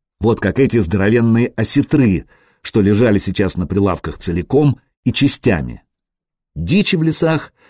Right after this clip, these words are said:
сверх всякой меры. Именно что сверх меры, то есть кабанов брали прямо рядом с возделанными землями, на которые они приходили подкормиться. Пушнина зимой опять-таки,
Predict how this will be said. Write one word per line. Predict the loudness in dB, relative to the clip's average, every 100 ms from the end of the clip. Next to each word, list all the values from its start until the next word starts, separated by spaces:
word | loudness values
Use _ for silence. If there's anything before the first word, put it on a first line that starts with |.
| _
сверх | -6 0 0 0
всякой | -4 -2 2 4
меры. | 4 4 0 -2 -10 -16 _ _ _ _ _
Именно | 0 2 2 0
что | -2 -4
сверх | 0 0 0 0
меры, | 2 2 2 -2 -8 _ 0
то | 2
есть | 0
кабанов | -2 -2 0 2 2
брали | 2 2 2 0 -4 _ -2
прямо | 0 2 4
рядом | 4 2 0 -2
с | -2
возделанными | -2 0 2 4 4 4 4 4
землями, | 4 4 4 4 2 0 -4 _ _ -2
на | -2
которые | 0 0 2 2 2
они | 2 2
приходили | 0 -2 0 2
подкормиться. | 2 0 0 2 2 0 -8 -16 _ _ _ _ _ _
Пушнина | -2 0 2 2 2 2
зимой | 2 2 2 2
опять-таки, | 0 -2 -2 -6 -4 -4